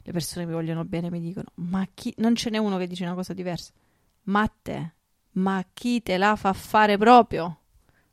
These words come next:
Ma non ti bastano quattro figli, una famiglia? Ma chi te la fa fare? Di sta là a sopportare tutte ste ingiustizie, di stare lì a buttarci i soldi, il tempo, a lavorare l'orto, a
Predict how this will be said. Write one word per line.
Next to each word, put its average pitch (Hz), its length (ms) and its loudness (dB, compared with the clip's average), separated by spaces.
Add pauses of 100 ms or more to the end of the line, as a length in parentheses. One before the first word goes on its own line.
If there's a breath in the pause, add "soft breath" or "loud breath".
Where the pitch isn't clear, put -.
(120)
Ma 214 80 2
non 247 160 0
ti 240 160 -6
bastano 214 640 0
quattro 202 380 -4
figli, 196 580 -2
una 185 140 -4
famiglia? 185 400 -6
Ma 196 240 -2
chi - 240 -6
te 254 100 -2
la 262 140 -2
fa 233 160 -4
fare? 202 640 2 (540 soft breath)
Di 220 100 -2
sta 220 240 -2
là 202 600 4
a - 520 -6
sopportare 190 840 0
tutte 202 320 -2
ste - 240 -2
ingiustizie, 190 920 -2
di 190 80 -4
stare 190 300 -4
lì 190 120 0
a 190 60 2
buttarci 190 540 -6
i 196 40 -4
soldi, 180 800 0
il 190 240 -8
tempo, 180 720 -2
a 175 120 0
lavorare 185 500 2
l'orto, 180 720 0
a 165 60 -6